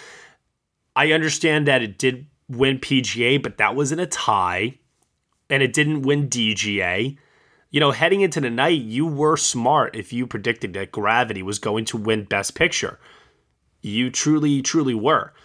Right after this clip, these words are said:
And Moonlight, I'm sorry, not Moonlight, Twelve Years a Slave ended up winning a screenplay, an acting award, and it also ended up winning Best Picture. So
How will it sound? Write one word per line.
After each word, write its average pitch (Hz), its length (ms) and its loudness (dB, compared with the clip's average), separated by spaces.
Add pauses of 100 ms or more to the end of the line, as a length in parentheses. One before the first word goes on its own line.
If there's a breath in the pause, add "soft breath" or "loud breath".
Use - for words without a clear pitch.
(380 soft breath)
And 117 240 0
Moonlight, 143 400 0
I'm 117 140 2
sorry, 107 220 0
not 110 180 0
Moonlight, 101 320 -4
Twelve 139 240 2
Years 127 100 -2
a 117 60 -6
Slave 135 320 2
ended 113 200 -2
up 113 140 0
winning 110 460 -2 (100)
a 95 200 0
screenplay, 160 760 0
an 110 80 -6
acting 123 400 0
award, 120 560 0 (120)
and 127 320 2
it 113 140 -2
also 107 380 -2
ended 104 240 -2
up 101 160 -4
winning 95 400 -4 (100)
Best 98 220 -4
Picture. - 400 -6 (580)
So 92 680 0